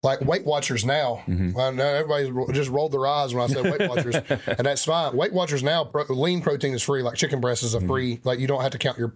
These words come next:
Speaker 1: t-, toward your points. That's pretty good because if you're, if you sit down and eat ten ounces of chicken breast in a meal,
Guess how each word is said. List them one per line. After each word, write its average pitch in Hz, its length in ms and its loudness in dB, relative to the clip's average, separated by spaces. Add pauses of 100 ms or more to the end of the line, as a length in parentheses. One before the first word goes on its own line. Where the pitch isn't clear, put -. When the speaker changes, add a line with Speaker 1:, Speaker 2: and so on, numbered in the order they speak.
Speaker 1:
t-, 123 200 -6
toward 127 180 -2
your 120 80 -10
points. 135 340 -4 (760)
That's 180 180 2
pretty 269 220 0
good 175 300 0
because 156 360 0
if 147 140 0
you're, 151 300 -2
if 151 200 2
you 151 80 2
sit 185 200 0
down 196 200 2
and 160 100 0
eat 170 240 0 (180)
ten 185 140 2
ounces 180 260 0
of 123 120 0
chicken 190 260 0
breast 143 280 0
in 135 60 2
a 127 40 0
meal, 131 460 0